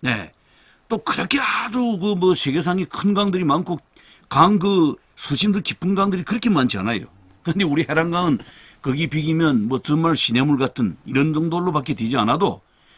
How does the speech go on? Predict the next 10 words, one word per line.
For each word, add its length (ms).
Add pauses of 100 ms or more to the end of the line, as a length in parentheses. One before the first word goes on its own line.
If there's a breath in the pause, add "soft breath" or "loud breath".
(220 soft breath)
우리한테는 540
그렇게 400
친근할 400
수밖에 320
없습니다. 440 (200)
그래서 380
아까 420 (120)
제가 220
처음에 560
말씀드렸겠지만은 1300